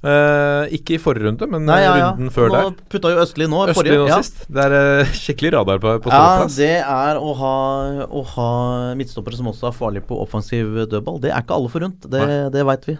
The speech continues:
Speaker 2: som har sett <laughs> fotball.
Speaker 1: <laughs> Jeg synes det er viktig å, å trekke fram her også, eh, Hugo Vetlesen, som har startet alle tre kampene på Stabæks midtbane. Syttenåringen. Eh, signerte proffkontrakt rett før, eh, sesongen, og, og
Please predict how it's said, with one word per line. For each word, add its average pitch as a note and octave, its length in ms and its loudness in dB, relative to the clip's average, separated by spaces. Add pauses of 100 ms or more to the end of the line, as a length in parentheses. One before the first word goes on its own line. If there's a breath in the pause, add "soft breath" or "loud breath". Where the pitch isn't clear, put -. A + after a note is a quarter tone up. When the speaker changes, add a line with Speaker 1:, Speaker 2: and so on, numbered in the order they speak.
Speaker 2:
som C#3+ 140 -4
har D3 60 0
sett D3+ 140 -4
<laughs> D3 240 0
fotball. - 460 0
Speaker 1:
<laughs> - 1500 -4
Jeg E3+ 160 4
synes E3 140 -2
det F3+ 80 6
er E3+ 80 4
viktig D3+ 180 0
å, D3+ 240 4
å D3 80 4
trekke D3 240 -4
fram A#2 240 2
her B2+ 140 2
også, A#2+ 240 0 (260)
eh, A#2+ 480 -4
Hugo G#2+ 240 4
Vetlesen, A2 480 -4
som - 160 -14
har C3+ 80 -8
startet A#2 320 -6
alle A#2+ 560 -2
tre G#2 160 -6
kampene F2+ 320 -6
på F#2 80 -8
Stabæks D#2+ 400 -8
midtbane. F2 400 -10
Syttenåringen. G#2+ 680 -4 (760 soft breath)
Eh, A#2 320 -8
signerte G#2+ 320 -6
proffkontrakt G#2+ 640 -6
rett G2+ 160 -6
før, F#2 300 -4
eh, F#2+ 160 -4
sesongen, G2+ 500 -8
og, A#2 400 -6
og G#2+ 520 -10